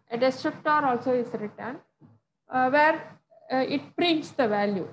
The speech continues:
So finally, this will be printed at the end. So when all the other functions are over, finally only this will be called and it will print and it will destroy the, uh, object,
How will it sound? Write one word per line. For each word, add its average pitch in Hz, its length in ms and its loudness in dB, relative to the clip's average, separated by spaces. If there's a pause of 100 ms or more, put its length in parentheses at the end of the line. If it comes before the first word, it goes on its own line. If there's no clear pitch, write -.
(220)
So 262 460 0
finally, 294 560 4 (160)
this 269 160 -4
will 294 120 0
be 302 120 -2
printed 285 500 -2 (240)
at 233 120 -6
the 240 80 0
end. 190 360 -4 (680)
So 277 400 2
when 269 200 2
all 262 300 4
the 285 80 4
other 262 280 2
functions 277 580 -6
are 233 220 2
over, 220 300 -2 (460)
finally 294 420 0
only 269 280 -4
this 254 220 -8
will 226 100 -12
be 254 160 -4
called 254 440 -2
and 247 160 -4
it 247 100 -2
will 247 80 -6
print 330 340 -4 (120)
and 294 220 -2
it 262 120 -6
will 226 240 -2
destroy 233 480 -4
the, 233 260 -6 (1160)
uh, 185 360 -6 (440)
object, 233 360 -2